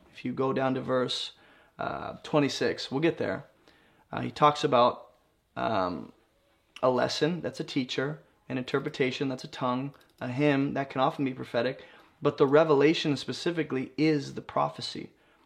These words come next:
Prophecy is revealing in nature. Um, and I think we'll go up. Don't look at the screen. You'll get sick.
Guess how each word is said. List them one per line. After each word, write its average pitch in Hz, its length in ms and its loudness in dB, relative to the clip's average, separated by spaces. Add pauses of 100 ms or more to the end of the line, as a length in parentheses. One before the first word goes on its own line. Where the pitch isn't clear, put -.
(160)
Prophecy 175 480 2
is 147 120 0
revealing 147 520 0
in 107 100 0
nature. - 420 -8 (500)
Um, - 520 -6 (800)
and 127 520 2 (640)
I - 1080 -20
think - 200 -6
we'll 135 100 -2
go 110 200 2
up. - 320 -4 (640)
Don't 160 140 6
look 190 100 2
at 170 60 2
the 165 60 2
screen. 170 400 0 (580)
You'll - 100 -4
get 160 160 -2
sick. - 340 2